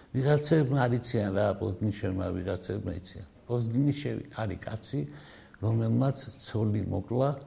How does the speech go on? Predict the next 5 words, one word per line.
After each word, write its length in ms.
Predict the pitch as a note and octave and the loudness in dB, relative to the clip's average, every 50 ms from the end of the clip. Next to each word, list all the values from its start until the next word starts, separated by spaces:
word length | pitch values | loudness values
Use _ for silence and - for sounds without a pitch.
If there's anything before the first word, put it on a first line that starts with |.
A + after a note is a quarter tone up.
| - - - - - - - - - - - - | -16 -20 -20 -20 -20 -20 -20 -20 -20 -20 -18 2
თერთმეტი 680 | - D3+ D#3+ D#3 D#3+ - - D3+ D#3 D3 D3+ - C3 A#2 | 8 8 8 8 6 2 4 6 6 6 4 2 0 0
თვე 300 | - - - A#2+ A#2 A#2 G#2+ F#2 E2 | 0 -4 0 0 0 2 0 -2 -6
სასამართლოს 880 | - - - A2 G#2+ - - G#2+ G#2+ G#2+ G#2 G#2 - - G#2 G2 G2 - | -10 -6 -6 -6 -2 0 0 2 2 2 0 -2 -2 -4 -4 -4 -2 -2
ელოდებოდა 640 | G2+ G2+ G2+ G#2+ G2+ G#2 G#2+ G#2 G#2+ G#2+ G2 G2 - - | -2 -2 0 -2 -2 -2 -4 -2 -2 -4 -2 -2 -4 -6
ციხეში 560 | - - A2 G#2 - A2 - - - C#3+ | -6 -8 -8 -4 -2 -4 -4 -2 -2 -2